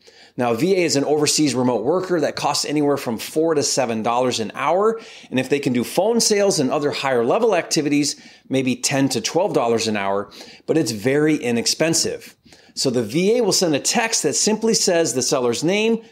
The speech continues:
with a question mark. So, "Dave?" Now, typically the seller will respond with, "Who's this?" Then the V A will respond, "Hi, Dave, this is Jerry. I'm interested in purchasing one two three Main Street. Are you the owner?" Or any of the other questions.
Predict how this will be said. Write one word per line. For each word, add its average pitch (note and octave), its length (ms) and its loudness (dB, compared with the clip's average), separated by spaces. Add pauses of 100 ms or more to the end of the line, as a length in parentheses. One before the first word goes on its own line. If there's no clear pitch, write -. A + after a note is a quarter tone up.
(120)
with D3+ 140 0
a D3+ 60 0
question D3+ 480 -2
mark. G2+ 420 -4 (220)
So, A#2 460 -2 (240)
"Dave?" G3 520 0 (640)
Now, B2+ 80 -4
typically G#3+ 400 0
the D#3 100 2
seller D#3+ 300 2
will C#3+ 100 2
respond C#3+ 380 0
with, B2 280 -4
"Who's B2 300 0
this?" - 600 -2 (400)
Then C#3 140 2
the E3 60 2
V D3+ 200 2
A D3+ 40 0
will C#3+ 120 2
respond, B2+ 480 -2
"Hi, G#3+ 180 -2
Dave, F#3+ 300 0
this E3 160 0
is C#3 80 -2
Jerry. F#3 480 0
I'm C3+ 120 -2
interested D#3+ 360 0
in C#3+ 80 2
purchasing C3 500 -2
one A#2+ 120 -2
two A2+ 120 -6
three G#2+ 160 -8
Main D#3+ 240 0
Street. G3+ 360 0 (300)
Are A2+ 140 -2
you B2 140 0
the B2+ 160 2
owner?" G#3 500 0 (200)
Or D3+ 300 0
any C3+ 200 0
of B2 100 -2
the B2 120 0
other G#2+ 200 -2
questions. - 800 -4